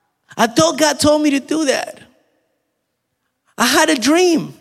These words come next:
No, it was a big buffet you had. That's what it was. It was a big old steak.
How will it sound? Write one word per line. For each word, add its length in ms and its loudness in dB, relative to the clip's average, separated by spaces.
No, 280 0
it 20 0
was 160 -4
a 60 -2
big 260 -4
buffet 340 -2
you 160 -4
had. 360 -8
That's 240 0
what 120 2
it 40 4
was. 540 -2
It 40 2
was 120 4
a 100 2
big 180 2
old 160 2
steak. 600 -6